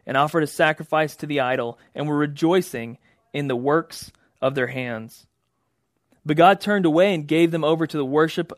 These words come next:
of the host of heaven. As it is written in the book of the prophets, 'Did you not bring me slain beasts and sacrifices during the forty years in the wilderness, O house of Israel? You took up the tent of Moloch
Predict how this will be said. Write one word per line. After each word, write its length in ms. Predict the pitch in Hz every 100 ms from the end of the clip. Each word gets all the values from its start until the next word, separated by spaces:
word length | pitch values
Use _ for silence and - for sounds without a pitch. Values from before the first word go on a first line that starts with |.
| 139
of 100 | 135
the 80 |
host 380 | 127 175 180 -
of 80 | 139
heaven. 440 | - 180 156 107 - _ _ _ _ _ _ _ _ -
As 160 | 139
it 60 | 156
is 120 | 147
written 220 | 151 170
in 60 | 160
the 40 |
book 260 | 143 156 151
of 60 | 147
the 60 |
prophets, 560 | - 165 165 143 127 - _ _ _ -
'Did 160 | 156
you 80 | 196
not 300 | 208 196 151
bring 280 | 160 185 185
me 280 | 190 190 185 _
slain 520 | - - 165 185 185
beasts 340 | 156 180 175 156
and 100 | 143
sacrifices 840 | 170 165 170 160 170 165 170 160
during 280 | - 156 151
the 60 | 143
forty 300 | - 170 156
years 460 | 156 160 156 151
in 80 | 143
the 100 | 135
wilderness, 480 | 143 151 156 156 -
O 100 | 139
house 320 | - 147 143
of 80 | 147
Israel? 480 | 147 147 156 156 - _ _ -
You 160 | 180
took 220 | 214 180
up 140 | 151 143
the 60 |
tent 300 | 147 - 156
of 100 | 139
Moloch 600 | 139 143 185 151 - -